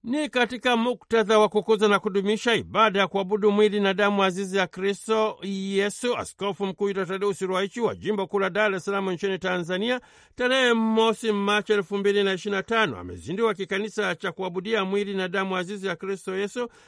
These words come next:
katika parokia Mtakatifu Gaspari del Bufalo, eneo la Mbezi Beach, Jimbo Kuu la Dar es Salaam, ambapo pia ni kituo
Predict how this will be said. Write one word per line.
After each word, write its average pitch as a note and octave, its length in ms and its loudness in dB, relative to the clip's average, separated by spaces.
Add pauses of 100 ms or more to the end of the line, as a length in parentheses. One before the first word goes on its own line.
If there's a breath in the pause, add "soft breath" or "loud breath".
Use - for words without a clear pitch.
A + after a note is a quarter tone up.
(160 soft breath)
katika A#3+ 440 0
parokia G#3+ 500 2
Mtakatifu G3 480 0
Gaspari G3 460 -2
del F#3 160 -2
Bufalo, G#3+ 560 0
eneo F#3 420 -2
la F#3+ 140 2
Mbezi F#3 400 -4
Beach, A3 320 -6
Jimbo F#3+ 300 -4
Kuu G3+ 140 -4
la F#3+ 140 0
Dar F3+ 240 -2
es E3+ 160 -8
Salaam, G#3+ 360 -2 (300 soft breath)
ambapo F#3 500 0
pia C4 340 -2
ni G#3+ 360 0
kituo C#3 760 -4